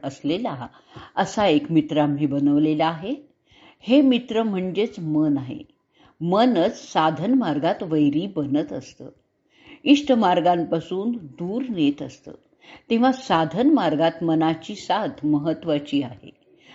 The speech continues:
म्हणूनच मनालाच मित्र बनवायला हवं. कबीर सांगतात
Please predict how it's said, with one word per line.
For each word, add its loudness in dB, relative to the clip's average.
म्हणूनच 2
मनालाच 0
मित्र -4
बनवायला -2
हवं. -10
कबीर 4
सांगतात 0